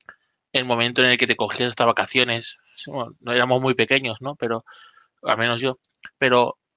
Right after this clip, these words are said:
creo que nos podríamos coger hoy en día vacaciones si el E tres fuera lo que, lo que era antaño. Lo que era el, el gran expo-, expositor, donde se presentaba todo, donde se luchaba por ser el primer,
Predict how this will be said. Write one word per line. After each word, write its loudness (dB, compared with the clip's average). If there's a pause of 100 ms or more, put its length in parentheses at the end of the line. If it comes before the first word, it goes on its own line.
(280)
creo 4
que 2
nos -2
podríamos 2
coger 2
hoy 4
en 0
día 2
vacaciones 2
si 0
el 0
E 0
tres -4
fuera 2
lo -4
que, -8
lo -8
que -12
era -6
antaño. -10 (600)
Lo 0
que 2
era 4
el, 2
el 0
gran 0
expo-, -8 (140)
expositor, 0
donde 2
se -8
presentaba -4
todo, 2
donde -2
se -6
luchaba 0
por -2
ser -2
el -4
primer, -2